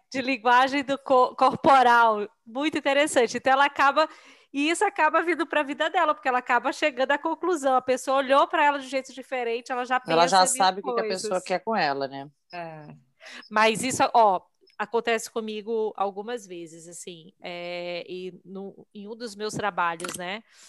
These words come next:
Speaker 1: que tem uma pessoa lá que eu tenho certeza que ela, ela me olha sempre torto. E aí, no dia que essa pessoa tá lá, cara, minha energia,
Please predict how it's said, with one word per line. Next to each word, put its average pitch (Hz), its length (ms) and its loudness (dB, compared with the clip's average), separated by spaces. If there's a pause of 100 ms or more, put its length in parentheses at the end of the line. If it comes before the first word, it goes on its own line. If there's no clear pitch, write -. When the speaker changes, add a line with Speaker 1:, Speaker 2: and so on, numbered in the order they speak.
(640)
Speaker 1:
que 190 800 -12
tem 202 120 -8
uma 214 140 -6
pessoa 214 380 -4
lá 196 180 0
que 214 100 -4
eu 233 40 -2
tenho 277 260 -8
certeza 247 800 -2
que 240 800 -8 (360)
ela, 233 420 4
ela 220 260 2
me 247 140 2
olha 294 240 4
sempre 370 340 -2
torto. - 800 -6
E 220 140 2
aí, 247 240 2
no 277 120 -4
dia 240 280 0
que 370 80 -4
essa 311 180 0
pessoa 269 400 2
tá 254 220 2
lá, 214 400 4
cara, 202 380 0
minha 214 180 -2
energia, 220 880 -2